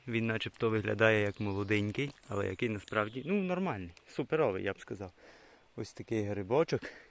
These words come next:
Я його також ставлю тут. Бо в мене там ще внизу. Дивіться,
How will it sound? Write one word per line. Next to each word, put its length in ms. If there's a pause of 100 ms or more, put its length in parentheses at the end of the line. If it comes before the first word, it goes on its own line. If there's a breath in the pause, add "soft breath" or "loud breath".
(120 loud breath)
Я 100
його 180
також 400
ставлю 380
тут. 300 (640 loud breath)
Бо 200
в 40
мене 280
там 220
ще 240
внизу. 420 (1300 loud breath)
Дивіться, 540